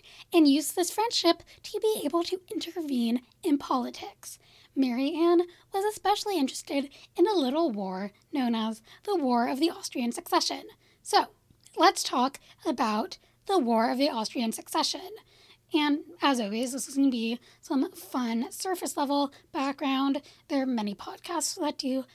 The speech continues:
deep, deep dives on the War of Austrian Succession, but this episode is not going to be one of them. Basically, in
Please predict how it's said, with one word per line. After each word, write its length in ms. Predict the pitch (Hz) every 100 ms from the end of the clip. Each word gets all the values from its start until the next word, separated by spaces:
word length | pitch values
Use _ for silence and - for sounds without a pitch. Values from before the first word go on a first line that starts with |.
| _ _
deep, 240 | 339 320
deep 240 | - 349 -
dives 500 | 339 349 269 233 - _ _ 311
on 160 | 302
the 80 | 285
War 180 | 262 240
of 80 | 262
Austrian 320 | 233 294 240
Succession, 640 | - - 262 - 262 262 - _ -
but 260 | 320 196 - -
this 160 | 262
episode 460 | - - - 277 392
is 160 | 339 240
not 440 | 202 190 240 - _ _
going 380 | 392 359 349 349 -
to 180 | -
be 140 | 339 311
one 200 | 233 226
of 120 | 240
them. 80 | 415 466 - _ _ - - - _
Basically, 640 | 415 453 403 254 302 285
in 380 | 277 - -